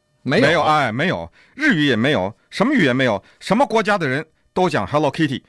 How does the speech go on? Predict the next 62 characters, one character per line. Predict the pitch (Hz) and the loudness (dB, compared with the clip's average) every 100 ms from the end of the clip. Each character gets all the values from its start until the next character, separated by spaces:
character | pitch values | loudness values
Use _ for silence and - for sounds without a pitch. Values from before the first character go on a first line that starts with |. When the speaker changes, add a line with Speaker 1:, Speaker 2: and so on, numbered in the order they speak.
| _ | _
Speaker 1:
凯 | - 131 | -6 -2
蒂 | 180 | 0
猫 | 180 208 170 | 0 0 -2
现 | 208 | -2
在 | 160 | 0
是 | 139 139 | 0 -4
说， | - - | -4 -4
呃， | - 127 131 - - | 0 0 0 -4 -10
如 | - 185 | -2 0
果 | 151 | 0
翻 | - 202 | 0 0
成 | 160 | 0
中 | 165 220 | 0 2
文 | 135 131 | 0 0
大 | 156 | 0
家 | 143 147 | 2 0
说 | 160 156 | -2 -2
的 | |
话， | 123 113 | -2 -2
大 | - 156 | -2 -2
概 | 143 110 - - | -2 -2 -8 -6
顺 | - 208 | 0 0
口 | 104 | 0
的 | 110 | -2
就 | 165 143 | -2 -4
是 | 135 | -4
凯 | 98 | -6
蒂 | 110 | -2
猫 | 123 226 | 0 0
吧。 | - | -2
Speaker 2:
啊。 | 127 | -6
呃， | |
凯 | - 120 | -2 -2
蒂 | 110 170 | 0 0
猫 | 233 254 | 0 0
也 | 143 120 | -2 -4
不 | 101 208 | -2 -2
太 | 156 | 0
对 | 190 | 0
啊， | 85 | -2
对 | 147 | -2
不 | 147 | 0
对？ | 170 | 0
Speaker 1:
对。 | 120 113 | -2 -4
Speaker 2:
你 | |
想 | 131 | -4
想， | 139 113 | -2 -4
这 | 226 | -4
个 | 170 | -2
翻 | 190 185 | -2 -2
译 | |
的 | - | -4
肯 | 110 | -4
定 | 147 180 | -4 -2
大 | 151 | -2
家 | 160 | 0
也 | 123 | 0
不 | 135 | -2
接 | 165 | -4
受， | 165 - - | -4 -4 -2
所 | 147 | 0
以 | 143 | 2